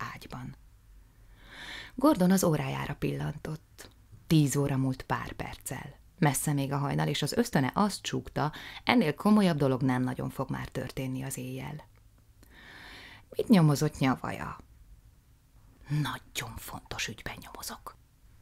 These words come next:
súgta a férfi, és fehér bőre kezdett megtelni élettel. „Nos”, kezdte megfontoltan, majd nyelt egyet. Gordon erre belenyúlt a zsebébe, és a férfi elé tartotta a doboz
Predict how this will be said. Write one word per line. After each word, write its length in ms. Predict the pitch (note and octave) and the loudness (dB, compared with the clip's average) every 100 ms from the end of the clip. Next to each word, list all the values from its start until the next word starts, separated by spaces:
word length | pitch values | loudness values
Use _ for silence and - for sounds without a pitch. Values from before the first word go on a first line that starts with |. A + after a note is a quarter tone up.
| - | -12
súgta 420 | - - C3 - C3+ | -4 -2 -2 -2 -4
a 60 | |
férfi, 540 | C3 C#3 C3+ - E3+ F3+ - - - - | -4 -6 -6 -6 -8 -10 -18 -20 -20 -4
és 160 | - | 0
fehér 320 | - B3+ C#3+ - | 2 2 0 0
bőre 260 | E3+ F3+ | 0 0
kezdett 500 | D#3 F#3+ D#3+ C3+ - | 0 0 0 -2 -2
megtelni 560 | D3+ - - A#2 B2 - | -2 -4 -6 -6 -6 -6
élettel. 680 | A#2 A2+ - _ B2+ A#2+ A2+ - - _ _ _ _ _ - _ _ - | -8 -10 -14 _ -12 -12 -14 -20 -20 _ _ _ _ _ -20 _ _ -4
„Nos”, 420 | - D#3 C#3+ - - - - - - - - - - - | 2 4 2 -4 -8 -20 -20 -20 -20 -20 -20 -20 -20 -8
kezdte 280 | - C3 C3+ | -4 -2 0
megfontoltan, 760 | C3+ C3 - C3+ C3+ C#3+ D#3+ D#3+ | 0 0 -2 -2 0 -2 2 2
majd 340 | D3 C3+ C3 | 4 0 -2
nyelt 340 | C3 B2 - | -4 -6 -10
egyet. 560 | A#2+ A2+ - - - - - - - - - - - - - - | -12 -12 -14 -16 -16 -20 -20 -20 -20 -20 -20 -20 -20 -18 -16 -10
Gordon 360 | - C#4 E4 D#3+ | 4 4 6 4
erre 220 | D3+ D#3+ | 6 4
belenyúlt 480 | D#3 F3+ C#3 C3+ C3 | 6 6 6 2 -2
a 60 | C#3 | -4
zsebébe, 500 | C#3+ C#3 E3+ F#3 A3+ | -2 -2 -2 0 0
és 140 | A3 | 0
a 40 | |
férfi 380 | F#3+ C3 B2 - | 2 0 0 0
elé 180 | C3 C3 | 0 0
tartotta 500 | C3 C3+ - C3+ C3+ | 0 -2 -2 -2 0
a 60 | C3 | 0
doboz 300 | C3 A#2 | -2 -4